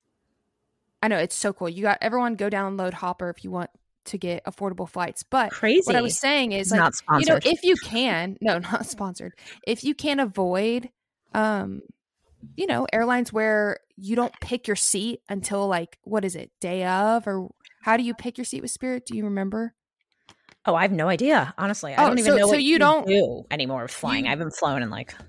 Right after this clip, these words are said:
Speaker 1: Well,
Speaker 2: ten years.
Speaker 1: flying, you get a s-, you pick your seat before, like, when you bu-,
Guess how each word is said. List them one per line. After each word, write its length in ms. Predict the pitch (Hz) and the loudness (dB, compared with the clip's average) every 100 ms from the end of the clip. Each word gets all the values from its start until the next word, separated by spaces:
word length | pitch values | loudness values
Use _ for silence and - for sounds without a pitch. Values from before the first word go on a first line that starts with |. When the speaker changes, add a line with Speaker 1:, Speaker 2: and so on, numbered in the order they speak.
| - | 2
Speaker 1:
Well, 360 | 302 285 - _ _ - | 4 4 -2 _ _ -10
Speaker 2:
ten 140 | 131 | -10
years. 240 | - - - - - | -10 -14 -16 -20 -20
Speaker 1:
flying, 440 | - 294 311 233 196 | -8 -2 0 0 -2
you 100 | 208 | -4
get 160 | 202 | -4
a 20 | 180 | -4
s-, 160 | - | -8
you 100 | 220 | -8
pick 240 | - 220 - | -6 -8 -8
your 60 | |
seat 240 | 180 208 - | -8 -8 -10
before, 440 | 180 185 185 175 - | -14 -8 -6 -6 -6
like, 280 | 180 - _ | -6 -8 _
when 220 | 196 196 | -6 -4
you 80 | 180 - - | -4 -8 -4
bu-, 120 | 190 | -4